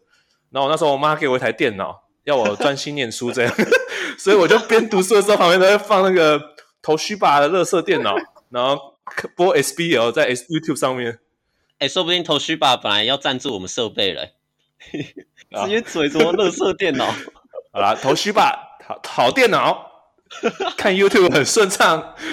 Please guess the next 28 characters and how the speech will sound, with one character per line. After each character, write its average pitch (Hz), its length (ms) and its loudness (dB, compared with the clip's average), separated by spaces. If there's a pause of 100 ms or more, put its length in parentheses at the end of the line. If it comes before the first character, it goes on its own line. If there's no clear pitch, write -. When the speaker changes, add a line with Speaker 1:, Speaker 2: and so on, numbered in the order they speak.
(320)
Speaker 1:
那 180 100 0
我 147 100 2
记 170 200 -2
得 156 120 2
那 170 160 0
一 170 40 -2
年， 131 540 -2
我 131 140 0
为-， 190 120 2 (220)
我 123 280 -2
那 165 100 -6
时 165 120 -10
候， 156 480 0 (100)
那 175 140 -6
一 165 40 -8
年 131 180 -8
第 165 140 -12
一 165 40 -10
次 160 200 -12
接 143 180 -4
触 143 160 -8
的 127 60 -2
球 113 180 -8
队 127 160 -6
是 127 300 -10
达 117 340 -6
欣 110 300 -12
吧， 87 300 -8